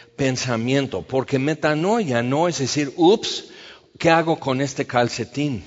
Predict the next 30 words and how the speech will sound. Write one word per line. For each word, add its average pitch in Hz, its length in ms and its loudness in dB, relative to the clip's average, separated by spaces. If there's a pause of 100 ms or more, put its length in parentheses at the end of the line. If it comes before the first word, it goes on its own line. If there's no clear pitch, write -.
(500)
No, 123 280 -4 (360)
arrepentimiento, 135 1000 0
metanoia, 131 800 0
es 120 100 -4
voltear 127 560 0
el 131 140 0
calcetín. 113 640 -4
Entonces, 143 400 -4
no 175 160 0
es 240 60 -2
remordimiento, 143 880 -2
no 143 180 -2
es 190 100 -4
decir, 165 380 -2
"Ups, 180 400 -2 (260)
hice 175 300 0
mal, 131 420 2 (200)
me 143 280 2
descubrieron, 123 880 0 (200)
me 143 260 4
reprendieron, 123 1000 2 (180)
me 139 220 2
acusan", 160 720 0
o 123 120 4
algo 143 240 2
así. 135 260 -2
Eso 165 280 0
no 175 220 0
es 165 120 -4
arrepentimiento. 127 1080 -2